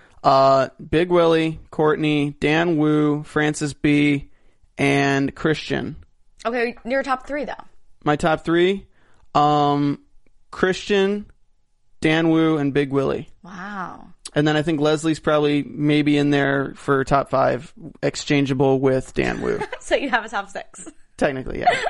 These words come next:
Speaker 1: Um, I think the person going home next week is either gonna be Elise or the redheaded girl who, I don't even remember her name.
Speaker 2: The redheaded girl. I
Speaker 1: The
Speaker 2: thought
Speaker 1: one
Speaker 2: Elise
Speaker 1: who
Speaker 2: was
Speaker 1: got in
Speaker 2: the
Speaker 1: a
Speaker 2: redheaded
Speaker 1: tizzy
Speaker 2: girl.
Speaker 1: with, uh, with Courtney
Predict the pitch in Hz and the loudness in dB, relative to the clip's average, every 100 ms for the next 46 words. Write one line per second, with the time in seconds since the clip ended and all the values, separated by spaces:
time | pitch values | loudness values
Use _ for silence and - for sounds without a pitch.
0 | - - 453 453 160 175 165 165 160 - | -8 -4 -4 2 4 4 4 2 -2 -4
1 | - 170 196 175 147 165 151 151 147 143 | 0 2 2 0 0 0 0 2 4 4
2 | 139 139 - 143 131 131 139 131 135 131 | 2 0 -2 -2 -2 -2 -2 0 0 2
3 | 135 135 135 147 143 - 139 135 135 131 | 2 2 2 2 0 -2 2 4 4 4
4 | 131 135 135 131 131 131 120 110 143 - | 2 2 2 0 0 -2 0 -2 -4 -4
5 | - - - - - - - _ _ - | -4 -4 -6 -10 -16 -20 -20 _ _ -20
6 | - - - 123 120 120 113 107 - - | -20 -18 -6 -4 -2 -4 -6 -8 -8 -10
7 | - - - - _ _ - 185 170 165 | -12 -16 -20 -20 _ _ -20 -20 -18 -20
8 | 165 - - - - - - - _ _ | -20 -20 -20 -20 -20 -20 -20 -20 _ _
9 | _ - 196 170 180 170 156 151 147 143 | _ -18 -2 2 4 2 2 0 0 -2
10 | - 151 135 139 139 135 131 - - 117 | -2 -4 -2 -2 -2 -2 -4 -4 -4 -4
11 | 117 - - - - - 107 | -6 -8 -8 -6 -6 -8 -12